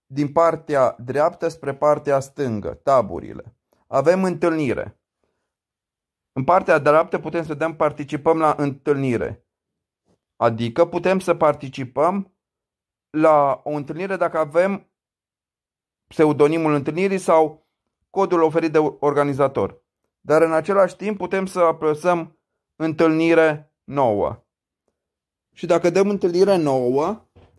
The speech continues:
putem să începem o întâlnire instantanee sau să programăm în calendarul Google.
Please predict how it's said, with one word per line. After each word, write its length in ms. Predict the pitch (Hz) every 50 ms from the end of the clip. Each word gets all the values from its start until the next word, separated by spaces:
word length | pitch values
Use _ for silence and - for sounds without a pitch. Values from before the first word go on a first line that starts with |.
| _ _ _ _
putem 280 | - 185 175 208 202 190
să 300 | 185 185 175 160 - -
începem 480 | - 170 160 156 190 170 175 170 160 156
o 40 |
întâlnire 600 | 151 143 - 156 147 143 147 151 147 147 139 143 -
instantanee 1080 | - 170 185 185 - 208 208 190 202 190 170 139 127 123 120 127 143 170 196 185 _ _ _ _ _ _
sau 240 | _ - - 185 202
să 180 | 190 202 190 180
programăm 720 | - 180 175 165 165 165 160 165 170 185 190 185 185 - -
în 380 | - 151 160 160 156 156 - _ _ _ _ _ _ _ _ _ _ _ _ _ _ _ _ _ _ _
calendarul 580 | _ - 139 143 147 139 135 156 156 147 151 143
Google. 480 | 131 147 147 117 - - - - _